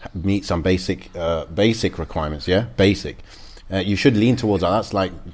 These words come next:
th-, what we're, what we're encouraged to do is lean towards accepting someone, yeah? On the other hand, though, you don't have to feel guilty because what you're ultimately trying to do, you have a very good intention, inshallah, which is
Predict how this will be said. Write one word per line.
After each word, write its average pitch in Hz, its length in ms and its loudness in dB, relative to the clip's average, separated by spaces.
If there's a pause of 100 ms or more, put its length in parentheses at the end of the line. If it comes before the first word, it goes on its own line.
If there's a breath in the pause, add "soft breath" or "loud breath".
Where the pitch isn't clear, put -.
(140)
th-, 82 200 -14
what 98 240 -2
we're, 92 200 -2
what 92 260 -4
we're 92 160 -2
encouraged 92 460 0
to 98 100 0
do 135 60 4
is 95 100 0
lean 107 200 2
towards 110 260 0
accepting - 420 -2
someone, 73 280 -8
yeah? 85 140 -2 (560 loud breath)
On 180 100 2
the 147 120 6
other 175 180 8
hand, 110 260 2
though, 87 220 2 (880 soft breath)
you 123 200 8
don't 147 160 6
have 139 160 2
to 123 100 4
feel 117 220 6
guilty 104 480 4
because 95 460 4 (320 loud breath)
what 135 200 6
you're 143 140 6
ultimately 117 480 2
trying 101 260 0
to 95 100 -2
do, 95 80 2
you 90 240 4
have 123 140 8
a 110 60 8
very 117 260 6
good 101 180 4
intention, 101 460 2
inshallah, 82 420 0
which 98 260 0
is 92 220 0